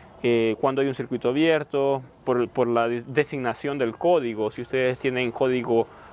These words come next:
que dice open, si tienen un código que dice circuit high o circuit, ah, fail high, todos esos se refieren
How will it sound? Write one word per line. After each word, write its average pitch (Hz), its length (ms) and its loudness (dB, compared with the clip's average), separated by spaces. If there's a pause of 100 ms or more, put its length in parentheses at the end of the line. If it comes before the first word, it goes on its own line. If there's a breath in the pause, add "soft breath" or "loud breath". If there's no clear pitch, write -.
(120)
que 117 100 4
dice 117 540 2
open, 123 720 -2
si 98 140 -10
tienen 113 280 -2
un 110 200 -4
código 117 340 2
que - 100 -6
dice 110 280 -6
circuit 107 480 -4
high 127 680 -2 (420 loud breath)
o 107 320 2
circuit, 113 540 -2 (140)
ah, 98 420 2
fail 113 640 0
high, 117 500 -2 (1120 loud breath)
todos 180 260 4
esos 196 260 0
se 170 80 -2
refieren 143 640 0